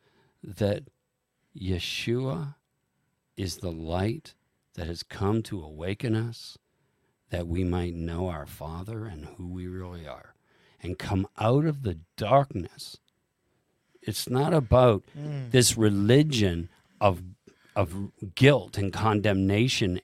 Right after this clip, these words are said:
Speaker 1: and
Speaker 2: Come
Speaker 1: right
Speaker 2: on.
Speaker 1: and wrong. It's about waking up. And I think what you said is a really good picture of that about the dog. It's just waking up and no longer jumping for the bone,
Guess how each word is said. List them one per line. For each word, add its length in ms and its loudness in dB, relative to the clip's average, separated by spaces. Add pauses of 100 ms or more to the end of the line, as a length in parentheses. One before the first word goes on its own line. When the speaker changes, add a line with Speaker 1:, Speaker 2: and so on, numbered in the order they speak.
Speaker 1:
and 140 -2
Speaker 2:
Come 120 -2
Speaker 1:
right 260 6
Speaker 2:
on. 100 -2
Speaker 1:
and 140 -4
wrong. 440 4 (440)
It's 240 -2
about 400 6 (440)
waking 640 2
up. 320 0 (480)
And 120 0
I 80 0
think 320 -2
what 160 0
you 280 0
said 340 -2
is 160 -6
a 80 0
really 460 2
good 260 -8
picture 380 -6
of 120 -6
that 300 2 (320)
about 280 0
the 100 -4
dog. 480 -6 (360)
It's 220 -6
just 280 -4
waking 640 2
up 420 -6 (300)
and 260 0
no 140 0
longer 480 4
jumping 520 6
for 120 -2
the 140 2
bone, 600 4